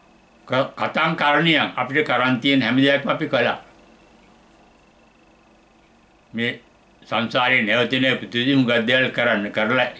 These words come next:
පාඩම් ඉගෙන ගන්න. දැන් ඒ පාඩම් ඉවරයි. ඒ විභාගේ පාස් වෙලා ඉවරයි. දැන් අපිට පාස් වෙන වෙන විභාගයක් නැහැ.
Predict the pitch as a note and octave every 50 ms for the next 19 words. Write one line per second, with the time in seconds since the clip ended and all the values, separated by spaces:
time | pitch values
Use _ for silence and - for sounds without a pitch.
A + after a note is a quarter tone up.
0 | - - - - - - - A#2 A#2 A#2 A#2 A#2+ A2+ G#2 A2+ B2+ B2 A2 F2+ F2
1 | D#2 C#2 - - - - - - - - - - - - - _ - - C3+ C3
2 | C3+ D3 D#3 D3+ D3+ C#3 C#3 D3 D3+ D3+ C#3+ C#3+ C#3+ C#3 A#2+ G#2+ - - - -
3 | _ _ _ _ _ _ - B2+ C3 C3 A#2+ A#2+ A#2+ C3+ C#3+ C#3+ - - C3+ C3+
4 | - - - D3 C#3+ C#3 C3 B2+ B2 A2+ G2+ - - - - - - _ _ _
5 | _ _ _ _ _ _ _ _ _ _ _ _ _ _ _ _ _ _ _ _
6 | _ _ _ _ _ _ _ _ _ _ _ - A#2 B2 B2 B2+ A#2+ C3 B2+ C3
7 | - A#2+ B2+ - - - C#3+ C3+ C#3 C3 A#2+ A#2+ C3 B2+ A#2+ A#2+ A2+ B2 B2+ C3
8 | C3+ B2 - - B2 B2 A#2 - -